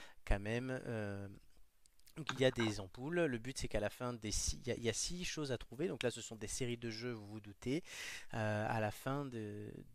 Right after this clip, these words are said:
des six, il faut qu'il y ait au mo-, que ce soit juste ou faux, il faut qu'il y ait au moins une ampoule allumée. Et vous pouvez éteindre des ampoules pour avoir des indices supplémentaires. Mais tout le monde y a déjà joué. C'était moins clair parce que j'ai pas mon texte face à moi.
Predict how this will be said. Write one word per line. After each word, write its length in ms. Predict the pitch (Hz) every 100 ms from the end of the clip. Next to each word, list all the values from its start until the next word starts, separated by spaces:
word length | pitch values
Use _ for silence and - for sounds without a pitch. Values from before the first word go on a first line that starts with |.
| -
des 80 | -
six, 300 | - - -
il 20 |
faut 120 | -
qu'il 160 | - 123
y 20 |
ait 20 |
au 120 | 123 139
mo-, 180 | 151 -
que 100 | 175
ce 100 | 160
soit 140 | 175
juste 220 | 160 170 131
ou 80 |
faux, 160 | - 147
il 40 | 175
faut 120 | 127
qu'il 140 | -
y 20 |
ait 60 | 120
au 40 |
moins 280 | 117 127 165 -
une 160 | 156 147
ampoule 320 | 123 - 147
allumée. 400 | 117 107 104 143 - - -
Et 40 | 110
vous 100 | 120
pouvez 420 | - 110 127 -
éteindre 340 | 151 156 165
des 200 | 139 120
ampoules 400 | 110 104 - 165 175 -
pour 240 | 160 160
avoir 240 | 120 143 147
des 160 | 113
indices 180 | 113 160
supplémentaires. 560 | 139 127 117 101 - - - - - - -
Mais 120 | -
tout 120 | - 143
le 80 |
monde 240 | 147 147 143
y 20 |
a 20 |
déjà 180 | 107 104
joué. 180 | 85 - - - - - - - - -
C'était 260 | - -
moins 180 | 104 101
clair 200 | - 131
parce 80 | -
que 80 | 117
j'ai 120 | 104
pas 140 | -
mon 160 | 101 98
texte 320 | 107 - -
face 240 | 101 -
à 60 | 92
moi. 180 | 87